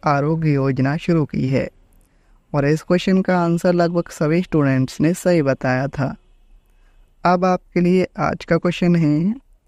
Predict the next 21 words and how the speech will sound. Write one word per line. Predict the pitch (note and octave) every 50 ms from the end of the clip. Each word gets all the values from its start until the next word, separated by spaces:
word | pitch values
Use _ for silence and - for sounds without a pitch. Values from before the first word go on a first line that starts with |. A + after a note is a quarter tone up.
| _ _ _ - _ _ _ -
हाल | - D3+ D#3 D#3 E3 F3+ F#3+ G3+
ही | G3+ G3+ G3
में | G3 G3 G3 G3 _ -
किस | - G3+ G3+ G3+ -
कार | - - F3 F3 F3+ F3
कंपनी | - E3 D3 C#3 C3+ - - D#3+ F3 F3
ने | E3+ E3+ F3
दो | E3+ E3+ D#3 D3
हज़ार | D3 D3 D#3+ D#3+ _ -
चौबीस | - C#3+ C3+ C#3+ D3 D#3 E3+ - -
तक | - D#3+ D#3 E3 _ - _ _ - -
डीजल | C#3+ C#3 C#3+ - D#3+ E3+ F3+ G3 G3+ A3
कारों | G#3+ - F3+ E3+ E3 E3 E3 E3 D#3+
का | - D#3+ D#3
उत्पादन | D3+ - _ _ - D#3+ E3 C#3 D#3 E3 E3+ D#3
बंद | C#3 C#3+ D#3 F3 F3+ -
करने | - D3+ C#3 C3+ C3+ C3 C3
का | B2+ - D#3 D#3+
निर्णय | E3+ E3+ F3 F3 E3+ E3+ E3 C#3+
लिया | C3 C3 C3 C3 B2+ B2
है? | B2+ C#3+ - F#3+ G#3+